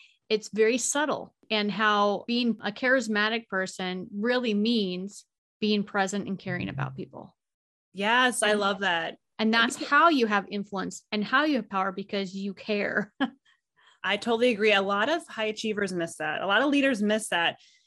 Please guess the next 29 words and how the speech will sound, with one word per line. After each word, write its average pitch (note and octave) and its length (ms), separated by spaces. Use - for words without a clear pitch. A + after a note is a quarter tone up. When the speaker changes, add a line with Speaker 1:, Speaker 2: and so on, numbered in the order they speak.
Speaker 2:
And G#3+ 180
they G#3+ 240
don't B3 200
realize, A3+ 320
especially A#3+ 500
today, F#3+ 420
you E3+ 160
know, F#3 200
if G3+ 200
you G3+ 80
wanna A#3+ 240
influence G3+ 500
and F#3 100
persuade D#3+ 380
people, C4+ 500
you G3 80
know, F#3+ 40
I G3 40
work G#3+ 180
with B3 100
my G3+ 120
clients G3 300
all F3+ 100
the F#3 60
time F3 220
on D#3+ 100
this. D3 160
It's F#3 140
a F3+ 80